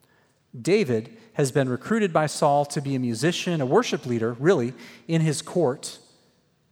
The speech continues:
And David has even brought supplies from his dad's house to the front lines so that his brothers can have some extra food or some extra stuff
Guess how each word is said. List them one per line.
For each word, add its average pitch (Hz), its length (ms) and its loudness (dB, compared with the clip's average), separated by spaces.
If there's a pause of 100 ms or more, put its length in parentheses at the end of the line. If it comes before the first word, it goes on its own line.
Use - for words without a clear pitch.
And 131 180 -2
David 156 360 2
has 139 200 -2
even 135 220 -4
brought 135 320 0
supplies 143 600 -2
from 143 240 0
his 117 200 -4
dad's 135 340 -2
house 113 380 -6 (460)
to 226 280 -2
the 190 100 0
front 170 300 0
lines 135 340 0
so - 220 0
that 143 140 -2
his 120 100 -4
brothers 160 480 2
can 143 120 -6
have 135 220 -2
some 131 200 -6
extra 117 280 -8
food 202 380 -2
or 156 80 -4
some 147 160 -6
extra 147 320 -8
stuff - 400 -4